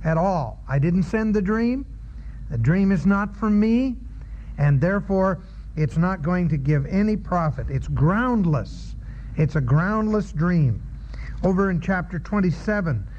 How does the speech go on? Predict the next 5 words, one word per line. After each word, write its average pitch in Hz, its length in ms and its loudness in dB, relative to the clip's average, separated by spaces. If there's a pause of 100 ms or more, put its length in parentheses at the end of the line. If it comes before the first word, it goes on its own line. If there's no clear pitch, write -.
(260)
of 139 160 2
Jeremiah, 156 680 2 (1120)
and 139 180 4
verse 175 320 0
ten, 180 440 0